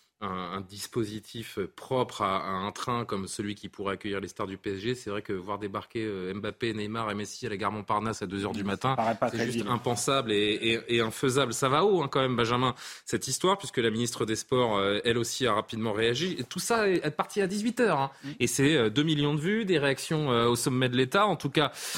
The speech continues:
Speaker 1: en termes de, de, de ministre, euh, du moins. Euh, Monsieur Galtier, nous dit donc la nouvelle ministre des Sports, Amélie Oudéa-Castéra, vous nous avez habitués à des réponses plus pertinentes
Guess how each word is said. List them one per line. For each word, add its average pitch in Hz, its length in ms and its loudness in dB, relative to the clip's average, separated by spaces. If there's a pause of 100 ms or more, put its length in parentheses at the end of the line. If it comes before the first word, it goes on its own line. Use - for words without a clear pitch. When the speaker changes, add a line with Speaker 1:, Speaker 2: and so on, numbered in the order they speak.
(100)
Speaker 1:
en 123 100 -2
termes 123 200 2
de, 113 280 4
de, 110 240 2
de 110 80 -2
ministre, 190 560 2
euh, 123 240 6
du 131 140 2
moins. 190 420 4
Euh, 131 100 4
Monsieur 139 300 2
Galtier, 190 640 4
nous 131 260 2
dit 139 160 -2
donc 135 180 0
la 127 80 4
nouvelle 123 220 4
ministre 123 300 0
des 117 80 0
Sports, 127 260 2
Amélie 117 220 2
Oudéa-Castéra, 120 720 4
vous 156 160 0
nous 180 160 4
avez 170 160 4
habitués 170 300 2
à 214 40 4
des 208 80 4
réponses 202 300 0
plus 208 140 -6
pertinentes 220 580 2